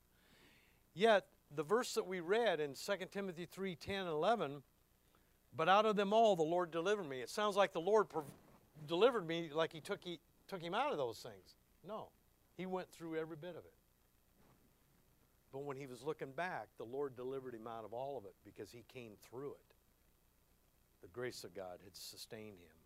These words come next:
Let's go to Second Corinthians twelve. We touched earlier on this verse, um,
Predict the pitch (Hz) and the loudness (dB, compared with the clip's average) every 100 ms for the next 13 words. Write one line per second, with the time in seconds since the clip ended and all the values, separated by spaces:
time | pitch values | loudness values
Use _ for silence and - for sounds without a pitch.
0 | _ _ _ _ _ - 175 - 196 175 | _ _ _ _ _ -6 -4 -2 0 0
1 | 127 - - 175 156 131 - 151 - 120 | -4 -10 -4 -2 -4 -8 -10 -10 -8 -10
2 | 95 87 - - - _ _ _ _ _ | -12 -16 -20 -20 -20 _ _ _ _ _
3 | _ _ _ _ _ _ _ _ - 135 | _ _ _ _ _ _ _ _ -12 -6
4 | 117 98 76 - _ _ _ _ _ _ | -6 -6 -12 -20 _ _ _ _ _ _
5 | _ _ _ _ _ _ _ _ _ _ | _ _ _ _ _ _ _ _ _ _
6 | _ _ _ _ 113 117 - 131 - _ | _ _ _ _ -14 -10 -8 -8 -10 _
7 | _ - 151 170 143 127 120 123 120 - | _ -4 0 2 0 0 -2 -4 -8 -8
8 | 131 123 - - - _ _ _ _ - | -6 -6 -6 -12 -16 _ _ _ _ -20
9 | _ _ _ _ 110 98 | _ _ _ _ -14 -12